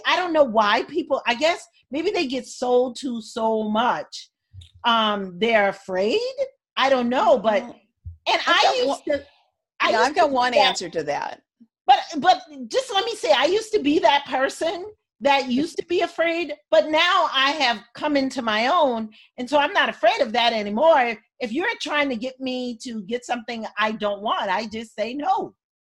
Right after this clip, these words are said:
Speaker 1: I just say no.
Speaker 2: Exactly. From the purgatory relief coach side of me, for people who think marketing is hell, comes this answer, okay?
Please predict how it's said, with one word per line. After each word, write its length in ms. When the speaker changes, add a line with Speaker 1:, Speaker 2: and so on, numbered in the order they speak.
Speaker 1:
I 100
just 220
say 120
no. 60
Speaker 2:
Exactly. 420
From 320
the 280
purgatory 720
relief 500
coach 360
side 280
of 160
me, 320
for 160
people 280
who 140
think 220
marketing 500
is 160
hell, 540
comes 240
this 240
answer, 640
okay? 480